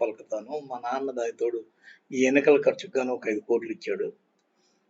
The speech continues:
నేను కూడా సైతం, ఉమ్,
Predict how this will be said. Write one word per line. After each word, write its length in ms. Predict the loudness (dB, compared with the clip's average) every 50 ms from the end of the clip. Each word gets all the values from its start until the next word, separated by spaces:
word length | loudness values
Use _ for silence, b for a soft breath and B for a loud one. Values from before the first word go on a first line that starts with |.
| _ _ 6
నేను 180 | 8 8 8 10
కూడా 640 | 10 10 10 10 10 10 8 6 6 2 -2 -6 0
సైతం, 440 | 4 4 4 6 6 4 4 4 2 -2 -6 -12 -16 -18 -18 -16 -14 -12 -10
ఉమ్, 180 | -8 -8 -8